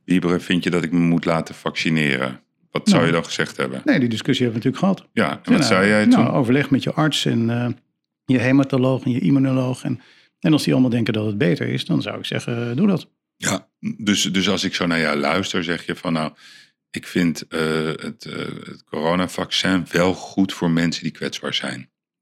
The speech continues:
Speaker 2: Ja, maar dat is een hele kleine groep. Echt
Speaker 1: Ja.
Speaker 2: een minuscuul kleine
Speaker 1: Hoe,
Speaker 2: groep.
Speaker 1: hoe klein is die groep?
Speaker 2: Ehm, nou, als, als, eh, als je een I F R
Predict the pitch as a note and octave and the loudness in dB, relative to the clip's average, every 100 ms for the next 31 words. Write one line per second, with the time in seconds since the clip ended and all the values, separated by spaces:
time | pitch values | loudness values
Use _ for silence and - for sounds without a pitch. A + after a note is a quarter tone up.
0 | - C3 C3 C3+ A2+ B2 C3+ A2+ - D3 | -6 -2 2 0 0 0 0 -2 0 4
1 | F#3 D3+ - D3 D3+ C3 D3+ - - - | 4 2 2 4 4 4 2 -4 -8 2
2 | D3+ - - _ - D3+ - - B2+ D#3 | 2 2 -12 _ -2 0 -2 -2 2 6
3 | F3+ - B3 G#3+ - F#3 E3 C#3+ - - | 6 4 4 4 4 4 4 6 6 6
4 | F#2+ F#2 G2 F#2 F#2+ F2+ - - - C3+ | 4 0 2 2 2 0 -6 -12 -6 -8
5 | - _ _ _ - _ _ _ _ _ | -8 _ _ _ -20 _ _ _ _ _
6 | _ _ _ _ - F#3+ E3 D3 C#3 C3 | _ _ _ _ 0 4 6 6 6 4
7 | - - _ _ _ - D#3+ A#2 A#2+ B2+ | -2 -18 _ _ _ -4 0 2 2 0
8 | A2+ F3+ F3+ A#2+ - C3 A#2+ A#2+ A#2 - | -2 0 0 0 0 2 4 4 4 2
9 | - B2 C#3 D3+ B2+ | 2 4 4 4 2